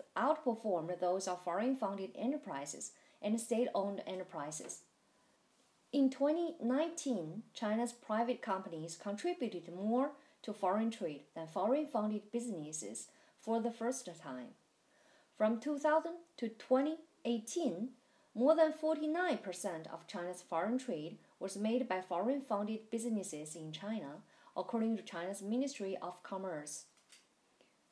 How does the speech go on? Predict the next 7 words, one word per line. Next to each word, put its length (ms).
In 140
our 220
previous 500
podcast 640
on 220
November 340
ten, 480